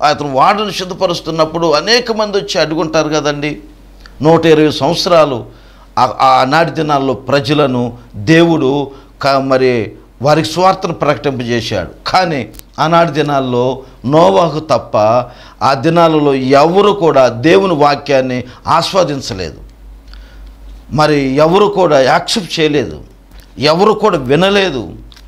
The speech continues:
హేళన చేశారు, నవ్వారు. నోవాహుని అడుగుంటారు కదా,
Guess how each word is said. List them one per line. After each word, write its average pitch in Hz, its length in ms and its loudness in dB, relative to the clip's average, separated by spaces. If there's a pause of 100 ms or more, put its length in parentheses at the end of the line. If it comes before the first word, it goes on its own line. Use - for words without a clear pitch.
(180)
హేళన 214 400 0 (120)
చేశారు, 143 500 -4
నవ్వారు. 160 560 0 (920)
నోవాహుని 185 440 0
అడుగుంటారు 190 500 2
కదా, 131 460 2